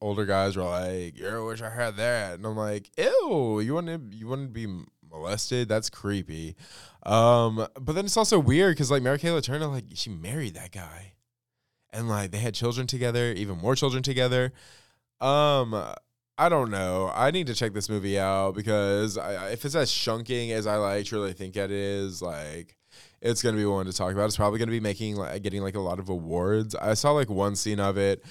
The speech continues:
where Julianne Moore's like, "Who's the boss? Tell me, who was the boss? Who was the boss?" And then I was like, I was, like, taken back to this moment that I saw on, like, Twitter of, like, this video of Mary Kay Letourneau, like,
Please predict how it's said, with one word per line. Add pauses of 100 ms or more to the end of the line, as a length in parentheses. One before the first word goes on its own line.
(280)
where
Julianne
Moore's
like, (540)
"Who's
the
boss?
Tell
me,
who
was
the
boss?
Who
was
the
boss?"
And
then
I
was
like,
I
was,
like,
taken
back
to
this
moment
that
I
saw
on,
like,
Twitter
of,
like,
this
video
of
Mary
Kay
Letourneau,
like,